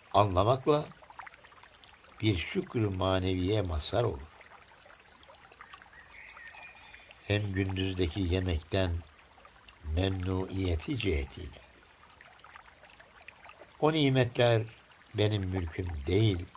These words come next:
Ben bunların tenavülünde hür değilim. Demek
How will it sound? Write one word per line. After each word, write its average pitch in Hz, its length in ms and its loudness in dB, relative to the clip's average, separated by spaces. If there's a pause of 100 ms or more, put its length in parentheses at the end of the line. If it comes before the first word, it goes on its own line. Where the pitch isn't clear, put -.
(1900)
Ben 156 320 6
bunların 139 600 4 (800)
tenavülünde 110 1160 4 (760)
hür 104 260 4
değilim. 92 460 0 (2250)
Demek 156 460 2